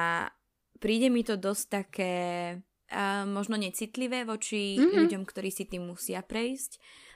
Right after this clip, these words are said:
Speaker 1: lebo proste ty máš psychické choroby, a prešli sme si proste obidve, a stratou niekoho na rakovinu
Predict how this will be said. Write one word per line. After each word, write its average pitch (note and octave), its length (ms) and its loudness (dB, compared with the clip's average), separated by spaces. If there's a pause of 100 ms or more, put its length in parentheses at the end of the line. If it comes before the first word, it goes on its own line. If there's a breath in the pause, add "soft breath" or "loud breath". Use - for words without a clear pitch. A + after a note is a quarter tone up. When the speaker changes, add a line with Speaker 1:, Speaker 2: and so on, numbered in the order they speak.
Speaker 1:
lebo G#3+ 240 6
proste G#3+ 760 0 (220)
ty G#3 100 0
máš G3+ 240 -2
psychické G3 480 -2
choroby, F3+ 680 -2 (440 soft breath)
a F3 340 0
prešli G3+ 460 0
sme F#3 160 -2
si F#3+ 160 2
proste F#3 400 0
obidve, F3 720 -2
a F3 300 -4
stratou F3 400 -4
niekoho F3+ 400 -6
na F3 100 -4
rakovinu G3+ 640 -2